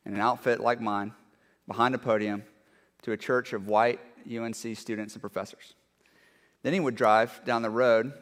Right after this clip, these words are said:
to an A M E church and preach an hour and a half, call and response, incredibly hype sermon <laughs> with no podium,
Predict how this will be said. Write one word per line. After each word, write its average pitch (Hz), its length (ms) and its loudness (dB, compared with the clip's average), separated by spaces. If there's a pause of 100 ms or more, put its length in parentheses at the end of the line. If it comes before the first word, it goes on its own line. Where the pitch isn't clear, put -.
to - 120 -10
an 113 120 -6
A 131 180 -2
M 123 160 -2
E 139 100 -6
church - 480 -6 (160)
and 113 140 -12
preach 127 260 -2
an 117 80 -10
hour 120 220 0
and 143 80 -2
a 131 40 -2
half, 113 300 -2 (540)
call 127 240 2
and 131 80 -4
response, 110 600 -4 (360)
incredibly 139 560 0
hype 120 320 0
sermon 104 400 -8 (300)
<laughs> - 340 -20
with 113 100 0
no 143 180 6
podium, 107 520 0